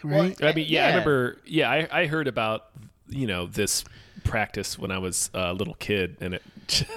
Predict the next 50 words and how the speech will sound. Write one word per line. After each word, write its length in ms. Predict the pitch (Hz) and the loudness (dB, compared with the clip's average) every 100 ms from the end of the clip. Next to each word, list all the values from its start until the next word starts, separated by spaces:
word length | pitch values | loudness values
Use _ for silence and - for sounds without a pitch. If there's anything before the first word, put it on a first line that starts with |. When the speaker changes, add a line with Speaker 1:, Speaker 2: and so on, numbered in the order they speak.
| 453 466 403 | -12 -12 -10
Speaker 3:
<laughs> 120 | - | -2
like, 160 | 151 139 | 0 0
it 180 | 120 - | -6 -10
creeped 500 | - 139 139 - 123 | -4 0 0 0 -4
me 140 | 107 | -2
out 440 | 101 107 95 - | 0 -2 -2 -8
when 120 | 110 95 | -8 -6
I 80 | |
heard 200 | 95 - - - | -4 -4 -6 -4
about 360 | - - - - | -4 -4 -6 -8
it. 100 | - _ _ _ _ _ - - - - - | -12 _ _ _ _ _ -20 -20 -20 -18 -4
Speaker 2:
Yeah. 300 | 180 180 151 - - | 0 2 0 -6 -10
Speaker 3:
So 120 | 156 | -6
you 120 | 156 | -2
gotta 140 | 180 | 0
Speaker 1:
And, 60 | 190 | 0
like, 100 | 190 | 2
Speaker 3:
sit 120 | 196 | 2
in 80 | 170 | 4
a 20 | |
Speaker 1:
so 120 | 147 143 | 2 4
Speaker 3:
room 220 | 180 180 | 2 2
by 140 | 160 | 0
yourself 680 | 135 107 - 107 123 254 - | 0 0 0 0 2 0 -4
with 160 | 127 107 | -8 -8
a 60 | |
dead 340 | - 117 180 143 | -8 -8 -8 -8
body? 580 | - 143 170 277 254 - _ _ _ _ | -4 -4 -2 -4 -6 -8 _ _ _ _
Speaker 1:
And, 140 | 175 180 | -4 -2
like, 120 | 175 | -2
they 120 | 180 | -2
can't 280 | 165 202 185 | -2 -2 -2
sleep, 400 | - - 190 113 | -4 -4 -4 -2
right? 340 | 120 131 151 117 | -2 -2 -2 -2
They 120 | 143 | 0
have 240 | 151 147 | 0 -4
to 80 | 143 | -8
stay 320 | - 143 127 | -8 -4 0
up 180 | 131 127 | 0 0
all 160 | 127 120 | 0 2
Speaker 2:
Mm-hmm. 80 | |
Speaker 1:
night 240 | 123 131 107 | 4 2 -2
with 140 | 98 | -10
it, 100 | 87 | -10
right? 340 | 95 104 135 - _ - | -8 -6 -8 -12 _ -4
Speaker 3:
I 60 | 139 | -2
Speaker 1:
That's 100 | 127 | 0
Speaker 3:
thi-, 80 | - | 2
Speaker 1:
the 80 | |
Speaker 3:
I 80 | 151 | 4